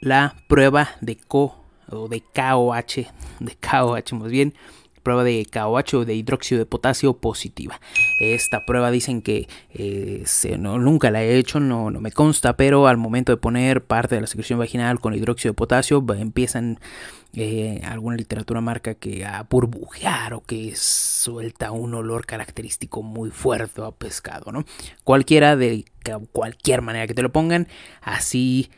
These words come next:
es, eh, ideal que te lo aprendas, ¿ok? Esos son los criterios de AMSEL.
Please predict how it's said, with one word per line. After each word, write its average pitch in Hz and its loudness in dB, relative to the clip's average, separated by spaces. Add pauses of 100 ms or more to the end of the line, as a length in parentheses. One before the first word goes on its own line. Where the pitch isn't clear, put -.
es, 107 -6
eh, 131 -8
ideal 120 0
que - -6
te 113 -6
lo 110 -8
aprendas, - -12
¿ok? 135 0 (120)
Esos 175 -2
son 180 0
los 165 -4
criterios 147 2
de 151 4
AMSEL. 147 -2